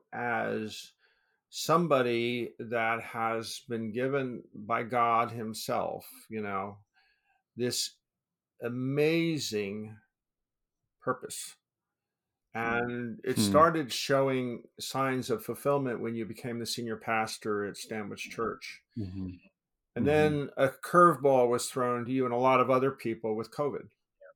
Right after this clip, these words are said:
Speaker 1: You had
Speaker 2: Yeah.
Speaker 1: to
Speaker 2: Mm-hmm.
Speaker 1: essentially, you know, close down, uh, you know, face-to-face kind of, you know,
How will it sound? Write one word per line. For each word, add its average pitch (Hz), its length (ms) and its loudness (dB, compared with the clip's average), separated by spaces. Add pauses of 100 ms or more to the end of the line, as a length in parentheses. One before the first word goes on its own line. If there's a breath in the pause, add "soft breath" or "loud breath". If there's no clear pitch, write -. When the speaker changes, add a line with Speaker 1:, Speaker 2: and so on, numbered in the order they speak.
(240)
Speaker 1:
You 104 100 -10
had 107 260 0
Speaker 2:
Yeah. 98 80 0
Speaker 1:
to 101 60 -2
Speaker 2:
Mm-hmm. 101 100 -4
Speaker 1:
essentially, 107 840 -2 (120)
you 113 120 -8
know, 110 100 -4
close 113 360 -2
down, 107 520 -2 (120)
uh, 101 400 -4 (160)
you 110 120 -6
know, 98 260 -4
face-to-face 107 840 -4
kind 104 280 -4
of, 95 180 -6 (240)
you 104 80 -10
know, 98 240 -8